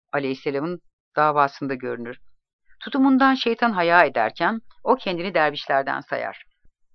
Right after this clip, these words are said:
Duyanlar derviş sansınlar diye dervişlerin sözlerini çalıp çırpmıştır.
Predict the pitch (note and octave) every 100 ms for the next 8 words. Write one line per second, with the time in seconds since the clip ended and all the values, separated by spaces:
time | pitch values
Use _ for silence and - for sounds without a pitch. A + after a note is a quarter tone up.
0 | - _ - - - B3 D4 C#4+ D4 B3+
1 | G3 G#3 C4+ - E3+ F3 - A#3 D3+ B2
2 | A2+ B2 G#3 - _ _ _ _ - F#3
3 | G#3+ A3+ - A3 G#3 F#3+ A3 F#3+ G3 E3+
4 | D#3+ G3 F#3+ - D#3 - B2+ - A#2 -